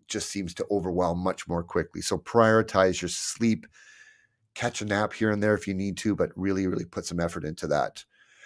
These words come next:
<clears throat> Meaningful, deep connections with others is a big deal. Now, I understand that's what the holidays is supposed to be about. We're supposed to be connecting with other people.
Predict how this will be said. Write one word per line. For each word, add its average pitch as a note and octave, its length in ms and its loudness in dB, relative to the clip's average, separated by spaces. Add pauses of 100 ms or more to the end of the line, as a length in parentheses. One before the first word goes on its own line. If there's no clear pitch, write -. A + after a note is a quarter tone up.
(1000)
<clears throat> D3 280 4
Meaningful, D3+ 680 4
deep B2+ 320 0
connections G#2+ 520 0
with F#2+ 180 -6
others F#2+ 420 0
is F2 160 -6
a F2+ 40 0
big F2 260 -2
deal. F#2+ 480 2
Now, F#2+ 140 0
I G2 40 4
understand G#2 380 0
that's G2 180 0
what F#2 100 -8
the - 80 0
holidays G#2 520 4
is F2 140 -4
supposed - 300 0
to F#2+ 60 -6
be F2+ 120 2
about. C3+ 360 6
We're G#2 60 -6
supposed - 240 -8
to G2 60 -12
be F#2+ 80 -8
connecting G2 380 -6
with F2+ 100 -2
other A#2 200 4
people. A#2 500 2